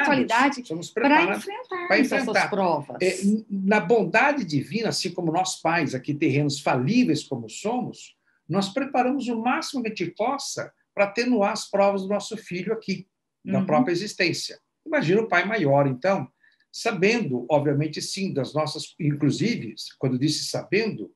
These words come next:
Speaker 2: não permitindo que um filho, muitas vezes, escolha uma atividade, digamos, terrena superior à sua condição.
Speaker 1: À sua condição de enfrentá-la.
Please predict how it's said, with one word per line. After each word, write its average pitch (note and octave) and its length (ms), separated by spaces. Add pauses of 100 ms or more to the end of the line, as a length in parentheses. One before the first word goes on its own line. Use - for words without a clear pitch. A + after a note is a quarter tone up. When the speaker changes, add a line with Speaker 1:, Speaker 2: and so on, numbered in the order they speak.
(340)
Speaker 2:
não A#3+ 440
permitindo D4 1040
que - 100
um G#3+ 80
filho, G3 720
muitas E3+ 380
vezes, F3 300
escolha E3+ 640 (240)
uma E3+ 220
atividade, D#3 720
digamos, B2+ 520
terrena E3+ 420
superior G#3 640
à A#3+ 60
sua - 200
condição. B3+ 480
Speaker 1:
À - 20
sua G3+ 160
condição A#3 380
de B3 80
enfrentá-la. A#3+ 640